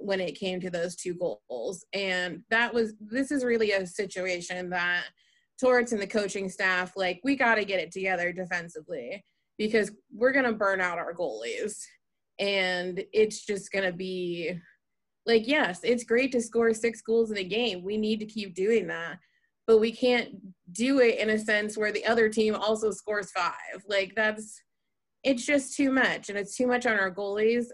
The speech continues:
And, you know, we really gotta get it together. And so it was a struggle for the rest of the second period. Um,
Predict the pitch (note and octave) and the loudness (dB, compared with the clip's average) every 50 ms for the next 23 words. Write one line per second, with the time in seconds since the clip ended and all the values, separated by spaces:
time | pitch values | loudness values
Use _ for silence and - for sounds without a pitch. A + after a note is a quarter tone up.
0 | _ - G3 G3 F#3+ F#3 F3+ F3 F3 F3+ F#3+ F#3+ F#3+ E3 _ _ _ _ _ _ | _ -6 -4 -4 -2 -2 -2 -4 -4 -6 -8 -8 -10 -12 _ _ _ _ _ _
1 | _ _ _ _ _ _ _ A3 G#3+ G#3+ G#3+ G3+ F#3+ F3 F3+ F#3 F#3 G3 A3 G#3+ | _ _ _ _ _ _ _ -4 0 0 2 2 0 -2 -2 -4 -4 -2 -2 0
2 | G#3 G#3+ A3 G#3 G3+ G3 G#3 G3+ G3 G3+ F#3 G3+ G3 G3 F#3 - - F#3+ G3 G3 | 2 2 2 2 0 0 0 0 0 -2 -2 -2 -4 -4 -6 -8 -8 -4 -2 -2
3 | G3 F#3 E3+ D3 C#3+ F3+ G3+ G#3 G#3 - _ _ _ _ _ _ _ _ _ _ | 0 0 -2 0 0 -2 -2 -4 -8 -14 _ _ _ _ _ _ _ _ _ _
4 | _ _ - B3 C4 C4 C#4 C#4 - - D4 C#4+ D#4+ D4 - - C4+ B3 A#3+ A#3 | _ _ 0 0 2 4 4 2 4 2 2 2 2 -2 0 2 4 4 4 4
5 | A#3+ A#3+ B3+ C#4 C#4 C4 - B3 A#3 A3+ G#3 G3+ G#3 G#3+ - - A3+ G#3+ A3 G#3+ | 4 4 4 4 2 2 2 2 2 4 2 2 0 -2 -2 -4 0 0 0 2
6 | A3 A3+ G#3+ G#3+ A#3 A3+ - - G3+ G3 G3 G3 F#3+ G3 G3+ G#3 A3 A3 A#3 A3+ | 2 0 0 0 -2 -6 -2 -2 -2 -2 0 -2 -2 -2 0 0 0 0 0 -2
7 | A#3+ - G3+ G3+ F#3 F#3 F3+ F3+ F3 F3 F3 F3+ F#3+ F3 | -2 -4 -4 -4 -4 -4 -4 -6 -8 -8 -8 -10 -10 -12